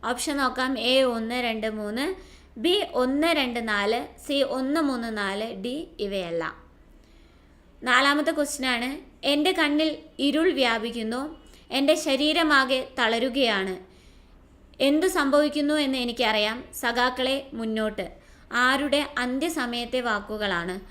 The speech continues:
ഓപ്ഷൻ എ, എ കെ ഗോപാലൻ, ഓപ്ഷൻ ബി, ജി പി പിള്ള, ഓപ്ഷൻ സി, ഇ എം എസ്, ഓപ്ഷൻ ഡി, പി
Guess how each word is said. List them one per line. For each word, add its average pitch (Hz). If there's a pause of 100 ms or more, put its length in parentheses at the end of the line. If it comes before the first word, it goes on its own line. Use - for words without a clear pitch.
(420)
ഓപ്ഷൻ 254
എ, 247 (180)
എ 233
കെ 247
ഗോപാലൻ, 220 (420)
ഓപ്ഷൻ 262
ബി, 262
ജി 233
പി 269
പിള്ള, 262 (380)
ഓപ്ഷൻ 226
സി, 269
ഇ 247
എം 214
എസ്, 269 (520)
ഓപ്ഷൻ 269
ഡി, 277 (460)
പി 320